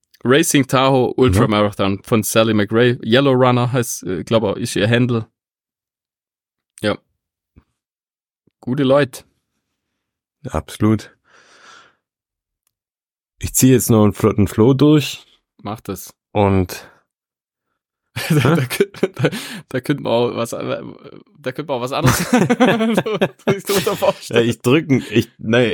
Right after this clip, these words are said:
Speaker 2: eher, ich drücken fl-, <laughs> flotten Flow durch.
Speaker 1: <laughs> Ja, dann viel Spaß.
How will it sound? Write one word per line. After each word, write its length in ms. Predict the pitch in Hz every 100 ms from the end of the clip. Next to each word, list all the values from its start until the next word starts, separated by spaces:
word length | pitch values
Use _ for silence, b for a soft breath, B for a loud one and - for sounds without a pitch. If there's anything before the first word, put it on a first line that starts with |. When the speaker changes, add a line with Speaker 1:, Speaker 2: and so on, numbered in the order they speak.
| 101 123
Speaker 2:
eher, 160 | 101
ich 200 | 98 104
drücken 360 | - - - 131
fl-, 240 | 117 123
<laughs> 120 | 127 156
flotten 420 | - 160 160 -
Flow 540 | 117 - - 147 135 135 -
durch. 200 | - 131
Speaker 1:
<laughs> 1500 | 185 - - - - 208 - - 175 - - - 151 - - - - - B B B B B B B B -
Ja, 100 | 135
dann 240 | 135 131 139
viel 180 | 131
Spaß. 460 | 123 135 139 -